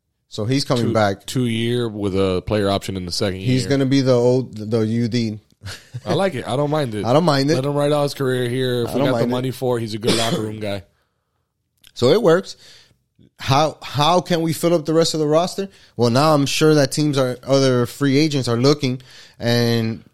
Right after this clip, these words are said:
Speaker 1: looking at the Heat are like, "That's a real destination for me." I E, if the trade goes down, because now I definitely wanna go play with these guys 'cause I know that, you know, they're gonna be favored or at least be really good dogs to go up against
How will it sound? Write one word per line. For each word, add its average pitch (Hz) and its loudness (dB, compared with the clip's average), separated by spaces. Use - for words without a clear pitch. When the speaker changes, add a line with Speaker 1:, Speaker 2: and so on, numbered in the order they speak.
Speaker 1:
looking 143 2
at 151 2
the 135 0
Heat 170 2
are 135 4
like, 127 0
"That's - 0
a 147 2
real 139 4
destination 135 -2
for 107 -6
me." 101 -6
I 135 0
E, 135 2
if 120 0
the 123 0
trade 131 -2
goes 107 -2
down, 143 2
because 110 -4
now 120 2
I 127 0
definitely 120 0
wanna 113 -2
go 107 0
play 113 -4
with 104 -2
these 135 0
guys 104 -2
'cause 98 -12
I 104 0
know 117 0
that, 107 0
you 110 0
know, 95 0
they're 104 -4
gonna 123 2
be 104 -2
favored 123 2
or 107 2
at 107 2
least 123 -2
be 123 2
really 123 2
good 117 0
dogs 131 2
to 120 -6
go 120 2
up 117 -4
against 113 -6